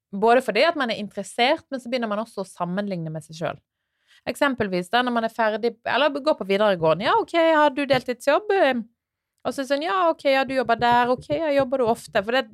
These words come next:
man har også dette felles. Men så begynner man også å måle seg selv opp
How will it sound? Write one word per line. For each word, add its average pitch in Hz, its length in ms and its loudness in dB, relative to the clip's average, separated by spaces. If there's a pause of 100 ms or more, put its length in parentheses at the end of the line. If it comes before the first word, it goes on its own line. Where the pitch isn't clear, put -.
(140)
man 226 160 0
har 247 80 -4
også 269 220 -2
dette 233 220 -6
felles. 208 340 -2 (480)
Men 247 80 -8
så 254 120 -4
begynner 277 260 0
man 214 220 0
også - 360 -4
å 180 120 -2
måle 185 580 4
seg 208 180 -10
selv 226 300 -4
opp 233 140 -8